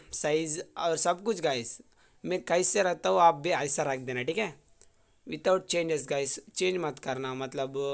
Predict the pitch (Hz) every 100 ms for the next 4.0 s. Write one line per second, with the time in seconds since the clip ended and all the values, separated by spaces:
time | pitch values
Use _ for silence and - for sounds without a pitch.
0 | 139 139 143 151 151 147 151 147 147 170
1 | 202 202 202 196 180 165 165 180 175 170
2 | 175 - 175 165 156 143 143 143 143 165
3 | 165 151 147 147 139 127 127 123 160 208